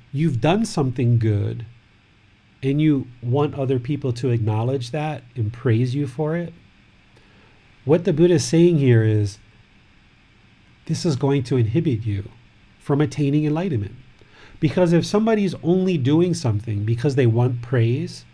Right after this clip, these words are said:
or once they've done something good, if they want praise for that, that means they're not doing it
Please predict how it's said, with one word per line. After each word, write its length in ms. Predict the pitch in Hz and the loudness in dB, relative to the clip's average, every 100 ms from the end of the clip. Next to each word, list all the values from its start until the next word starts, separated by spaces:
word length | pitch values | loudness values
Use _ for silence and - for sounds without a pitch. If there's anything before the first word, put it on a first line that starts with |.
| - - - _ | -20 -20 -20 _
or 480 | 175 254 170 120 117 | 2 4 6 6 4
once 400 | 117 127 165 170 | 2 0 0 -2
they've 300 | 160 127 110 | -2 0 0
done 280 | 135 202 233 | 0 0 0
something 460 | - 110 101 107 95 | -2 -2 0 -2 -2
good, 420 | 104 95 98 - _ _ _ _ - | -4 -4 -6 -10 _ _ _ _ -2
if 220 | 170 170 | -2 0
they 140 | 147 113 | 0 0
want 360 | 113 196 185 | 0 -2 -4
praise 360 | - 135 117 117 | -4 0 0 0
for 360 | - 202 247 117 | -2 0 0 0
that, 340 | 98 95 - - _ _ - | -2 -6 -10 -18 _ _ -6
that 120 | 185 | -4
means 220 | 202 202 | -4 -4
they're 140 | 170 147 | -2 -2
not 240 | 156 131 | -2 -2
doing 320 | 120 160 165 | 0 0 0
it 180 | 110 110 | -2 -4